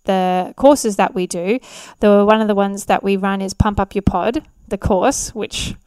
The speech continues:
is the same name as this podcast, for good reason, because it teaches you how to grow your show and that sort of thing. It goes really deep into the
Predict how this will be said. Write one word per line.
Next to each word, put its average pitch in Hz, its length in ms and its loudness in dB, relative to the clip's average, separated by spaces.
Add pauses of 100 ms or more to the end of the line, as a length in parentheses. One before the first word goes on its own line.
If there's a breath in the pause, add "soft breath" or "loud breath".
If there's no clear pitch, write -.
is 226 160 2
the 226 80 2
same 226 260 4
name 214 220 0
as 208 120 0
this 226 160 -2
podcast, - 800 0 (240 loud breath)
for 285 140 4
good 269 200 4
reason, 277 440 4
because 233 320 0
it 202 80 -2
teaches 226 400 -4
you 208 100 0
how 196 160 0
to 190 120 -2
grow 190 380 0
your 190 260 0
show 180 600 -2
and 180 160 -4
that - 140 -8
sort 180 160 -8
of 175 100 -6
thing. 175 300 -8
It 185 80 -14
goes 196 240 0
really 196 260 -2
deep 196 540 -6
into 190 280 -8
the 170 160 -12